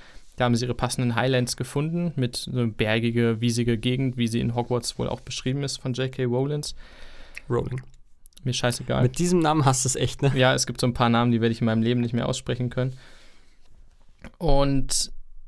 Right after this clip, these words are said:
Speaker 1: das sind zwei Sachen. Einmal haben sie gewisse Teile nachgebaut. Die Holzbrücke gibt es als Minimodell, wo später noch eine lange Dialogsequenz ist.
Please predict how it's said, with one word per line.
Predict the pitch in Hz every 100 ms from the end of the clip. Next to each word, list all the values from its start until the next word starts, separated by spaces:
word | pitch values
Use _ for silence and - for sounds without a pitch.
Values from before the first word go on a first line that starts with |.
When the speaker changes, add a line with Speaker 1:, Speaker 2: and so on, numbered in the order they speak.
| - -
Speaker 1:
das | 160 147 - - -
sind | 139 151 135
zwei | - 139
Sachen. | 135 135 131 135
Einmal | 135 143 151 147
haben | 147
sie | 139 139 139 131
gewisse | 135 147 151
Teile | - 143 147 180
nachgebaut. | 175 180 - 160 170 175 156
Die | 131
Holzbrücke | 139 170 - - 156 - 180 175 -
gibt | 131
es | 135 -
als | 123 -
Minimodell, | 135 151 151 139 131 139 147
wo | 127
später | - - 131
noch | 127
eine | 131
lange | 123 123 123
Dialogsequenz | 120 117 131 - - - 123 123
ist. | - 131 -